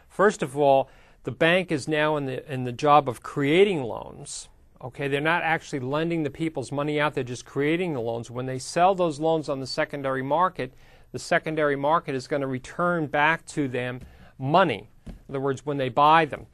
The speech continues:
they can take that money they've just gotten back and they can reloan that money out again. So it's a way for that bank to get funds that they haven't had before. So that's one thing.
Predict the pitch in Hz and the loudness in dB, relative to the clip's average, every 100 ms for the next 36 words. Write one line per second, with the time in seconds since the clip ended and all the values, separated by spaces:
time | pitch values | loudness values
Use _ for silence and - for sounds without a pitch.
0 | _ _ 131 131 123 151 147 151 165 160 | _ _ -6 -4 -6 -4 -2 2 2 2
1 | 156 165 156 135 120 - 156 143 151 - | 0 0 0 -2 -4 -4 -4 -2 0 -2
2 | 131 151 185 180 151 - 139 131 131 131 | -2 0 2 2 -2 -6 -8 -6 -6 -6
3 | 131 147 143 143 143 156 143 135 139 147 | -4 -4 -2 2 2 2 0 -4 -2 -2
4 | 147 120 113 113 113 - 139 135 139 147 | -2 -6 -10 -10 -10 -4 -4 -2 -2 0
5 | 170 170 - 151 147 143 135 117 147 165 | 0 0 -2 2 2 2 0 0 0 0
6 | 160 - 131 127 - 165 160 160 - 131 | -4 -8 -6 -6 -4 -2 0 -2 -6 -6
7 | 131 120 143 135 113 143 151 131 117 - | -8 -2 -2 -2 -8 -4 -4 -4 -10 -14
8 | - 98 - 135 160 - 151 160 156 110 | -12 -12 -10 -4 -4 -4 -2 -2 -2 -6
9 | - | -12